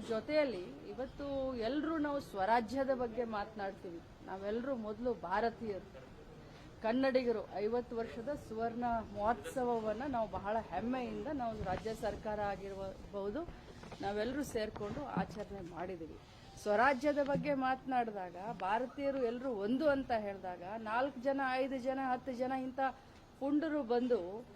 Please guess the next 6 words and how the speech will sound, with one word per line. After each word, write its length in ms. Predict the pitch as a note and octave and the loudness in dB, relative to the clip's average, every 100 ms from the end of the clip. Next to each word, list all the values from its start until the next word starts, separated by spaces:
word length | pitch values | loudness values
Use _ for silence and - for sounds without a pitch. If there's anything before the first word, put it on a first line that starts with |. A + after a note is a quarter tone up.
| - - | -20 -12
ಈ 200 | G3+ G#3 | -8 -4
ಒಂದು 360 | G#3+ A3 A3 A3 | -2 0 2 0
ಭಾಷಾ 500 | G#3 F#3 G3+ - C#4+ | 2 2 4 2 2
ವಿವಾದವನ್ನ 800 | A#3+ A#3 B3 D4+ D4+ D4+ D4 C#4+ | 2 6 10 10 10 8 4 4
ಎಳೆದುಕೊಂಡು 800 | C4 A3+ A#3 A#3 A3 G3+ F#3 G#3 | 4 4 4 0 -6 -8 -8 -8
ರಾಜಕಾರಣದ 680 | G#3 G3+ A3 A#3+ B3+ A#3+ B3 | -2 0 -2 -2 0 0 0